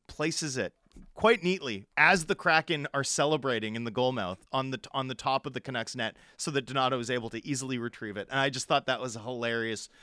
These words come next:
Like, there's just this, you know, classic com-,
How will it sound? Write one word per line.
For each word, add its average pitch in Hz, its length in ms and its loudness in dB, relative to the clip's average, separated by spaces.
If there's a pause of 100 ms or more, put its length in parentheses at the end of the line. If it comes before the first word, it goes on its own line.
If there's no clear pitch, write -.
(120)
Like, 135 200 -4
there's 151 120 -4
just 175 220 -2
this, - 240 -4 (300)
you 135 80 -6
know, 113 140 -4
classic 160 680 2
com-, 175 200 -4